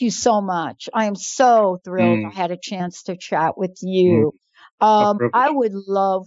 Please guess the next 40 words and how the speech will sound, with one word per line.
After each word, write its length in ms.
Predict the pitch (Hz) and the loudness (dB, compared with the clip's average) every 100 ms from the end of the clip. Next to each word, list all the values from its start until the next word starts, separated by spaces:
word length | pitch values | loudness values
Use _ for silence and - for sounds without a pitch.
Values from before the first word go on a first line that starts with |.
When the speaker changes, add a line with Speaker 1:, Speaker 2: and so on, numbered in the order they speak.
| _ | _
Speaker 1:
for 100 | 202 | -10
you 220 | 185 185 | -6 -8
to 80 | 180 | -8
please, 400 | - 202 190 185 | -2 0 2 0
again, 420 | 185 208 190 185 | -2 0 0 2
one 200 | 185 196 | 2 2
last 260 | 190 185 - | 2 0 0
time, 300 | 185 175 170 | 0 0 0
tell 200 | 185 175 | -2 0
folks 300 | 202 190 - | 0 0 0
how 120 | 185 | 0
they 120 | 180 | 0
can 200 | 180 175 | -2 -6
find 260 | 202 214 214 | -2 2 2
out 100 | 185 | 2
more 160 | 185 | 0
about 320 | 180 185 175 202 | 2 2 2 2
you. 320 | 208 208 196 - - - | 2 4 2 -4 -18 -2
And 140 | 302 | 0
then 240 | 339 359 339 _ - | 2 0 -6 _ -2
one 260 | 294 349 320 | 0 0 0
last 460 | 196 208 208 - - | 2 2 0 -4 -16
question, 840 | - 175 175 - 175 165 185 - _ | -8 -8 -8 -14 -12 -12 -12 -16 _
one 260 | 190 220 | 0 0
last 300 | 214 196 185 | 2 0 -2
question. 580 | - 185 180 - 233 247 240 _ - - _ 208 | -4 -2 -2 -2 -2 -2 -8 _ -20 -20 _ 2
Um, 340 | 208 202 202 - | 4 2 -2 -4
what's 260 | 330 370 | -4 -2
your 120 | 302 285 | -6 -4
personal 420 | 202 185 202 180 | -4 -2 -2 0
message? 480 | 180 170 - 175 - | 0 0 -2 -2 0
What 140 | 196 | 0
would 160 | 202 196 | 0 0
you 80 | |
like 220 | 185 170 - | 0 0 -2
to 100 | 175 | -2
leave 240 | 170 165 | -2 0
us 200 | 165 - | -2 0
with 180 | 170 - | -2 0
today? 420 | 175 160 160 | 0 2 0